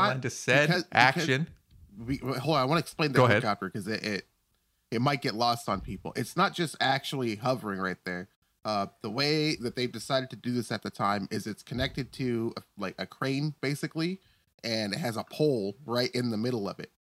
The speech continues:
Speaker 1: So they're gonna turn it on, and it's gonna be, um,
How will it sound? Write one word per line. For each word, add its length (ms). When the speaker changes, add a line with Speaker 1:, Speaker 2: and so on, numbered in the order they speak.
Speaker 1:
So 220
they're 220
gonna 260
turn 300
it 80
on, 420
and 100
it's 140
gonna 200
be, 260
um, 480